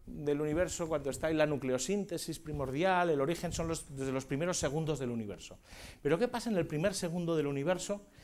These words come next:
Es, es un problema, porque para describir lo que pasa con la materia, la energía, el espacio y el tiempo, esas energías tan altas,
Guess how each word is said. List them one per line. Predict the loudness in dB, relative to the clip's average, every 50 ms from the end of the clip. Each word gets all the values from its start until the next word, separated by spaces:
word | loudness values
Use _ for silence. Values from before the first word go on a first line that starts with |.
| -18 -18 -18 -10 -2 0
Es, | 0 0 0
es | 0 -2 0 0
un | 0 2
problema, | 2 4 4 4 4 2 2 0 -2
porque | -2 -2 -2 0
para | 0 2 2 2 2
describir | 0 -2 -2 0 0 0 2 0
lo | 0
que | 0 0
pasa | 0 -2 -2 0 -2 -2 -2 -4 -10 -18 -20 -20 -20 -20 _ _
con | -8 -4 -2 -2
la | 0
materia, | -2 -2 -2 -2 0 0 0 0 -2
la | -2 -2
energía, | -2 -4 -4 -6 -4 -2 0 0
el | 0 -2 -4 -6
espacio | -6 -2 -2 -2 -2 -2 -2 -2
y | -2
el | -2 -2 -2
tiempo, | 0 0 -2 0 0 -2 -2 -2
esas | -2 -2 -4 -6 -4
energías | -4 -4 -4 -4 -4 -4 -4 -4 -4 -4 -6
tan | -6 -2 0
altas, | 0 0 0 -2 -4 -6 -8 -10 -16